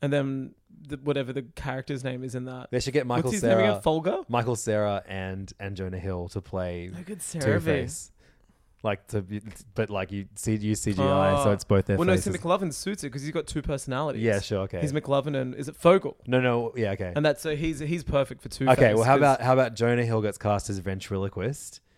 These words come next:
Speaker 2: and,
Speaker 1: Michael
Speaker 2: um,
Speaker 1: Cera is the dummy.
Speaker 2: Scarface.
Speaker 1: The Clayfa-, Scarface, yeah.
Speaker 2: Yeah,
Speaker 1: Yeah. Yeah.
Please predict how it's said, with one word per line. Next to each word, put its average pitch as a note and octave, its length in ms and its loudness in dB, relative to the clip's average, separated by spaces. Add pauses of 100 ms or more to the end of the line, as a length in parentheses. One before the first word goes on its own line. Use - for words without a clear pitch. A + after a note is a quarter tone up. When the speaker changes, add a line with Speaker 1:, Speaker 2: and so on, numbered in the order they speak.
(480)
Speaker 2:
and, F#2 400 -4
Speaker 1:
Michael F2+ 220 0
Speaker 2:
um, F2 40 -2
Speaker 1:
Cera B2 240 -2
is A#2 140 -6
the A#2+ 360 -4
dummy. B2 380 -10
Speaker 2:
Scarface. F#2+ 380 -4
Speaker 1:
The - 80 -8
Clayfa-, C3 320 -4
Scarface, A2 440 -8
yeah. G2 80 -4
Speaker 2:
Yeah, F#2 60 -4
Speaker 1:
Yeah. E2+ 140 -8 (720)
Yeah. A#2 280 -4